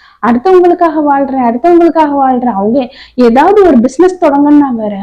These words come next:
"ஐயோ, நம்ம இதை தொடங்கினா அவங்க என்ன நினைச்சிருவாங்களோ" அப்படின்னு சொல்லி சப் மைண்ட்ல யோசிக்கிறது. உங்களுக்கு பிடிச்சிருக்கா, உங்களுக்கு டேலண்ட் இருக்கா, நீங்க அதுல ட்ரை பண்ணுங்க. கஷ்டமோ நஷ்டமோ நீங்க தான் அதை பார்க்க போறீங்க, அடுத்தவங்க வந்து உங்களுக்கு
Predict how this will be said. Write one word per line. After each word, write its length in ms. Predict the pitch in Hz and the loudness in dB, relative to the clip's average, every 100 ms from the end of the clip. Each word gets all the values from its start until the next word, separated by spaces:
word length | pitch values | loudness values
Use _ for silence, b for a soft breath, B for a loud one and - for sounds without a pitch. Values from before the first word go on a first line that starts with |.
| 233 | -10
"ஐயோ, 380 | 233 247 269 277 | -4 -2 0 0
நம்ம 200 | 247 247 | 0 -2
இதை 120 | 254 262 | -2 -4
தொடங்கினா 380 | 247 226 254 | -4 -4 -4
அவங்க 240 | 233 214 254 | -4 -2 0
என்ன 180 | 294 311 | 0 0
நினைச்சிருவாங்களோ" 680 | 302 302 - 311 294 294 247 214 b b - | 0 -2 -4 -4 -4 -2 -4 -8 b b -8
அப்படின்னு 460 | 214 - 330 320 | -6 -2 2 2
சொல்லி 340 | 311 254 220 285 453 B B _ | 2 -2 0 0 0 B B _
சப் 340 | - 302 302 392 | -2 -2 0 -2
மைண்ட்ல 480 | 359 302 262 294 320 | 2 2 2 2 2
யோசிக்கிறது. 680 | 262 269 294 294 233 214 202 - b b - | 2 0 0 -4 -4 -8 -10 -14 b b -2
உங்களுக்கு 500 | 254 381 440 427 427 | 2 4 2 2 0
பிடிச்சிருக்கா, 580 | 427 269 285 302 247 285 269 202 | 0 -2 0 -2 -2 -2 -2 0
உங்களுக்கு 440 | 226 285 370 349 370 | 0 2 2 2 0
டேலண்ட் 460 | 370 269 302 294 240 | 0 -2 0 0 0
இருக்கா, 240 | 233 262 247 | -2 -2 0
நீங்க 320 | 247 370 480 480 | 2 2 2 0
அதுல 280 | 370 320 453 | 0 2 0
ட்ரை 220 | 440 330 523 - | 0 0 0 0
பண்ணுங்க. 460 | 403 269 220 185 190 - _ _ - | -2 -2 -4 -8 -14 -20 _ _ -6
கஷ்டமோ 420 | 247 - 415 480 466 | -6 -2 0 2 2
நஷ்டமோ 440 | 359 320 339 311 381 | 2 0 0 2 2
நீங்க 280 | 285 302 349 | 4 4 2
தான் 220 | 320 330 | 0 -2
அதை 120 | 294 277 | -4 -4
பார்க்க 360 | 240 240 214 | -6 -6 -6
போறீங்க, 300 | 214 208 208 | -4 -4 -2
அடுத்தவங்க 480 | 214 220 - 349 294 | -4 -4 0 0 0
வந்து 200 | 262 247 311 | 0 -2 0
உங்களுக்கு 360 | 262 254 285 | 0 -2 -2